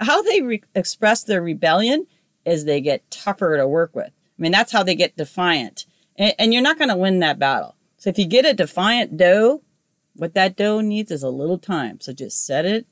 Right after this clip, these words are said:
aside and let it re-, relax, maybe ten, twenty minutes.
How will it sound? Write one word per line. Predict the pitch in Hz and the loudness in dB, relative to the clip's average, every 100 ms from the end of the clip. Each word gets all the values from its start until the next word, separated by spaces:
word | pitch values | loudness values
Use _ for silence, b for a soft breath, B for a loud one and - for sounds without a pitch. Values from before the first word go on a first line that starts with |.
| _ - | _ -16
aside | 196 226 202 190 185 185 _ _ _ _ | -6 -2 0 0 -2 -4 _ _ _ _
and | 151 | -2
let | 156 208 | 0 2
it | 254 | 2
re-, | 180 175 180 | 4 4 2
relax, | 165 170 175 180 - | 0 0 2 0 -2
maybe | 196 214 220 208 190 _ | -2 0 2 0 -4 _
ten, | 190 175 | 0 0
twenty | 160 185 175 | 0 -2 0
minutes. | 165 170 185 - | 0 0 -2 -4